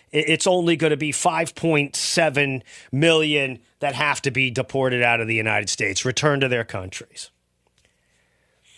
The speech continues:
You're talking about like, fifteen thousand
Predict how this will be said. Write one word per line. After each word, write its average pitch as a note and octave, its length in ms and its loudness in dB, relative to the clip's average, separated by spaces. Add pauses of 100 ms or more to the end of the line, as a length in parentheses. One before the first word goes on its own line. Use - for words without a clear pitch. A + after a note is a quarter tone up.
(380)
You're A3+ 200 -2
talking A3 440 -2
about A#2+ 460 0 (560)
like, A2+ 140 -10
fifteen F3 920 -2
thousand C3+ 1300 -2